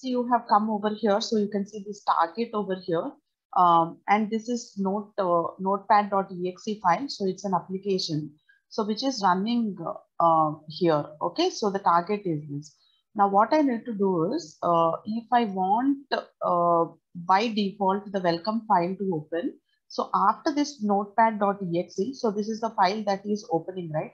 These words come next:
Executable, uh, file this is. Uh, so this is an E X E file, so which is executing. So I need to give a space, and now I'm passing some command line arguments.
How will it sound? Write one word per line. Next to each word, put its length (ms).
Executable, 880
uh, 200
file 300
this 240
is. 340
Uh, 140
so 160
this 220
is 100
an 140
E 160
X 180
E 160
file, 240
so 180
which 200
is 100
executing. 720
So 380
I 140
need 240
to 80
give 240
a 80
space, 640
and 200
now 240
I'm 220
passing 540
some 480
command 420
line 200
arguments. 640